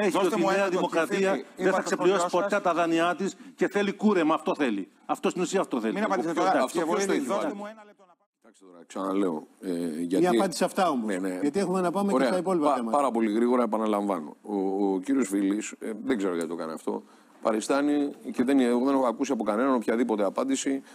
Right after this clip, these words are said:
Speaker 3: ότι δεν ξέρει τι είναι αυτό το οποίο συνέβη. Συνέβησαν δύο πάρα πολύ απλά πράγματα. Τα δάνεια ελαμβάνονται με εκχωρήσεις μελλοντικής κρατικής χρηματοδότησης. Η μελλοντική κρατική χρηματοδότηση, λόγω της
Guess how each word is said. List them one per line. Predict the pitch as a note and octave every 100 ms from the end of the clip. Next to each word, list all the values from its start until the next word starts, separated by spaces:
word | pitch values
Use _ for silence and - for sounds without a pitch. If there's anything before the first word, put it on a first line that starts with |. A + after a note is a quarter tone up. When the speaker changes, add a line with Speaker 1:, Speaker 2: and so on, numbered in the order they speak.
| -
Speaker 3:
ότι | A#2+ C3
δεν | D3
ξέρει | B2+ C#3+ C3+
τι | C3+
είναι | B2+
αυτό | A#2 B2+
το |
οποίο | A#2+ B2
συνέβη. | A#2 A2 F#2 D2+ - -
Συνέβησαν | - F#3+ D#3+ G3 F3 D3
δύο | D3 F#3
πάρα | C#3 F3 F3
πολύ | D3 D#3
απλά | C#3 C3
πράγματα. | A2 G2 D2 - - - - -
Τα | C#3+
δάνεια | C3+ C#3+ C3 A2+ F2+ E2 - _ _ -
ελαμβάνονται | C#3 B2+ B2 B2+ A#2 G2 F2 D#2+ - _ -
με | B2+
εκχωρήσεις | A#2+ G#2 - A2+ A2+ A2+ - E2 - -
μελλοντικής | B2 A2+ G#2+ A2 A2
κρατικής | - F2+ E2 F2
χρηματοδότησης. | E2 D#2+ D#2+ C3 D3+ C#3 D3+ C#3+ - - - -
Η | D3+
μελλοντική | C#3+ C3+ B2+ D3
κρατική | C#3 B2 G#2+ B2+
χρηματοδότηση, | A#2 G#2+ G#2+ A2 G2 G2 G2
λόγω | D#2 C3+ B2 A#2
της | G#2+ -